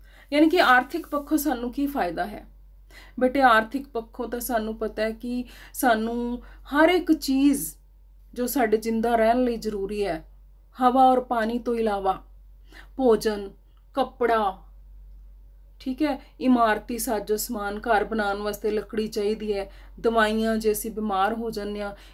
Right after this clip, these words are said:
ਇਹ ਸਾਰੀਆਂ ਚੀਜ਼ਾਂ ਨੇ ਜਿਹੜੀਆਂ ਸਾਨੂੰ, ਇਹ ਕਿੱਥੋਂ ਮਿਲਦੀਆਂ ਨੇ? ਸਾਨੂੰ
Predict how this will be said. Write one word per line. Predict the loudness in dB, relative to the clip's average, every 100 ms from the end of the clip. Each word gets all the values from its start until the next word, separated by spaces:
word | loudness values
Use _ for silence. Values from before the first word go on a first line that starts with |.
| -2
ਇਹ |
ਸਾਰੀਆਂ | 0 2 4 6 4 2
ਚੀਜ਼ਾਂ | 0 -2 -2
ਨੇ | -4 -4
ਜਿਹੜੀਆਂ | -4 -4 -4
ਸਾਨੂੰ, | -6 -6 -6 -6 -2 -2 -2 -10 -10
ਇਹ | -8
ਕਿੱਥੋਂ | -2 -2 -2 -2 2
ਮਿਲਦੀਆਂ | 2 0 -4 -6
ਨੇ? | -6
ਸਾਨੂੰ | -6 -6 0 0